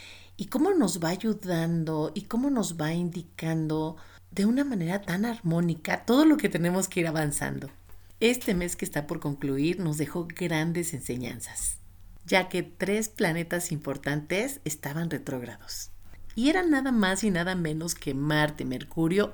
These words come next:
y Urano. Y esta energía detenida nos dio grandes aprendizajes. Y aparte de detener nuestros proyectos, nos dan la gran oportunidad de darnos cuenta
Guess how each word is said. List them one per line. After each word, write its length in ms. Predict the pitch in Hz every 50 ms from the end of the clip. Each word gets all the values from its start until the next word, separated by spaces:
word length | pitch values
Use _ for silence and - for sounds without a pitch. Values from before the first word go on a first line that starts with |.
| -
y 160 | - 175 156 151
Urano. 540 | 135 127 117 120 127 120 113 110 - - - - - - - - - - -
Y 200 | - 220 226 240
esta 200 | 240 233 - 285
energía 380 | 269 233 190 - - 175 156
detenida 680 | 165 180 175 - 151 135 139 147 151 147 151 151 160 - - - - -
nos 280 | 170 165 165 156 147 151
dio 360 | 180 175 175 175 196 - - 170 -
grandes 560 | - 185 170 165 151 156 170 175 175 180 -
aprendizajes. 960 | 196 196 - 254 247 240 - - 196 196 202 - - - - - - - - - - - - - - - -
Y 140 | 226 226 220
aparte 340 | 220 - 294 294 294 339
de 120 | 330 320 302
detener 680 | 233 170 160 160 - 139 139 151 156 160 160 165 170 180
nuestros 380 | 185 175 160 - - 147 135
proyectos, 880 | - - 143 135 139 143 143 143 143 - - - 151 170 226 226 - - - - - - - -
nos 240 | - 180 175 165 170
dan 160 | 214 208 220
la 80 | 233 226
gran 280 | 208 190 175 165 190 202
oportunidad 640 | 202 - 180 - - 151 147 143 135 - 139 143 156
de 100 | 156 143
darnos 340 | 135 131 - 175 160 - -
cuenta 600 | - 127 123 131 135 135 - 135 147 - - -